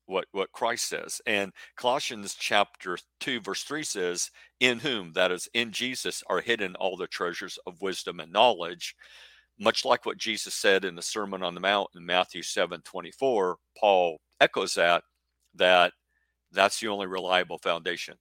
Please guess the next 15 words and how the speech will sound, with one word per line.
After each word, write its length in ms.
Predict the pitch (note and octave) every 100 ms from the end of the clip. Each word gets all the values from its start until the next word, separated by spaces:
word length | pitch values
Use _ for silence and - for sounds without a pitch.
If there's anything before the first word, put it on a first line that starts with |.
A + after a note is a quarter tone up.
| -
that, 160 | -
that, 200 | F#2+ F#2+ - _
that's 240 | F#2+ - -
genuine 500 | - A#2 A#2 A2+ G2
knowledge 500 | F2+ F2+ F#2 F2 F2
and 120 | F2 E2
genuine 480 | F2+ E2+ E2+ E2+
wisdom. 500 | F#2 G#2+ G#2 - - _ _ - -
So, 560 | - A#2 G#2 G2 F#2 _ _ _ _ _ _ _ _ -
so 160 | -
why? 340 | F#2 C#3 - -
W-, 360 | F2+ - G2 G2+
why, 260 | G#2+ B2 -
why 320 | G2+ A2+ C3
should 420 | - - C3 A2+